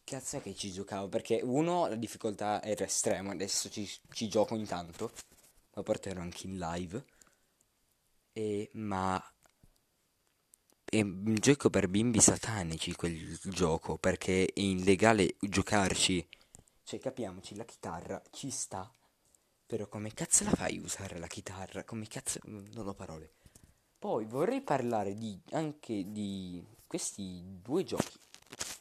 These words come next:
che si sono molto dimenticati, ma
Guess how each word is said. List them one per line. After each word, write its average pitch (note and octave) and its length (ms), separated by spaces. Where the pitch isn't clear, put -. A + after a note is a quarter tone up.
che - 200
si - 200
sono C#3+ 480
molto B2+ 840
dimenticati, A2+ 1120
ma A2 280